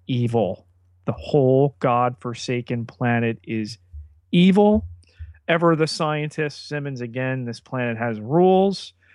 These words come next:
and our male figure says, "No, it has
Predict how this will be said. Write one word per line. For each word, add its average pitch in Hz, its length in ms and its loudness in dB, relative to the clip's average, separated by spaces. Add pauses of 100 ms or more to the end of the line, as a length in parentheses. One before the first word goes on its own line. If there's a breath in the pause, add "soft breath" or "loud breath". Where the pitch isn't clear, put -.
(280 soft breath)
and 139 580 -2 (460)
our 120 480 2
male 120 640 0 (640)
figure 117 420 -6
says, 110 600 -6
"No, 107 440 -2 (260)
it 117 100 -4
has 104 520 -4